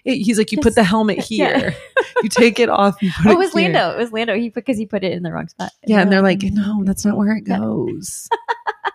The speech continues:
Speaker 1: It's usually, like, him and Lewis in there showing someone else, or it's, like, him
Speaker 2: Mm-hmm.
Speaker 1: and Sergio.
Speaker 2: Alonso,
Speaker 1: Yeah,
Speaker 2: yeah.
Speaker 1: Alonso or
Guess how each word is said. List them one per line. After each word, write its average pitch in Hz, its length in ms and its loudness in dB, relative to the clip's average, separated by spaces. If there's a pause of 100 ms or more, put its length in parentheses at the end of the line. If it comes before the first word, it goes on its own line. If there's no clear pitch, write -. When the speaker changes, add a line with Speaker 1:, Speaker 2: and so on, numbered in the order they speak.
(260)
Speaker 1:
It's - 160 0
usually, 285 220 2
like, 240 160 0
him 226 180 0
and 208 100 -2
Lewis 196 280 2
in 196 80 -2
there 190 120 0
showing 190 300 -4
someone 196 300 -4
else, 190 220 0
or 180 120 -2
it's, 170 100 -2
like, 180 160 2
him 190 300 2
Speaker 2:
Mm-hmm. 190 40 4
Speaker 1:
and 190 260 0 (120)
Sergio. 196 160 2
Speaker 2:
Alonso, 190 260 4 (200)
Speaker 1:
Yeah, 175 320 2
Speaker 2:
yeah. 180 140 0
Speaker 1:
Alonso 185 460 4
or 175 180 2